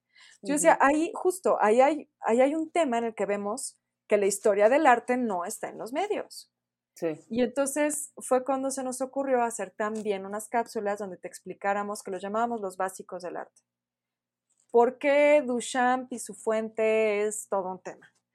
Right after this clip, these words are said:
Speaker 1: ¿Por qué Andy Warhol es tan importante? ¿Por qué a todo el mundo le encanta Roscoe? ¿Qué hizo el señor? O sea,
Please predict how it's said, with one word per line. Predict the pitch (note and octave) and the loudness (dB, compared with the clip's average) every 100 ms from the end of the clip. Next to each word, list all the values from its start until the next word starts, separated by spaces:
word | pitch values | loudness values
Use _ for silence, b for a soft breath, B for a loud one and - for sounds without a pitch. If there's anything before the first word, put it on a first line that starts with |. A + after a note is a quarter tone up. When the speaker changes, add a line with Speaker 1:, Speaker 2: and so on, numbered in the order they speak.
| _ _ - | _ _ 2
Speaker 1:
¿Por | A3 A#3 | 4 4
qué | C#4 C4+ C#4+ | 2 4 4
Andy | C4 B3+ C4 | 2 0 -2
Warhol | A3 A3+ A3+ - A3+ A3+ A3 | 4 4 4 2 2 2 2
es | G3+ G#3 - | 0 -4 -4
tan | G#3 | -6
importante? | G3+ F#3 E3+ - E3 E3 D3+ | -6 -10 -12 -10 -10 -8 -12
¿Por | - G#3 G#3 | -2 -2 2
qué | C4+ | 0
a | C4+ | 2
todo | C#4+ | 0
el | C#4 | 2
mundo | B3 B3 B3+ | 0 0 0
le | |
encanta | A3 - G#3+ G#3+ A3 | -2 -4 -4 0 0
Roscoe? | G3+ F#3+ - - - | -2 -6 -8 -12 -4
¿Qué | G#3+ A3 | 0 2
hizo | A#3 A#3+ | 2 -2
el | A3 | -4
señor? | G#3+ F3 F3 E3+ | -4 -8 -8 -8
O | G3 | -4
sea, | G#3+ | -2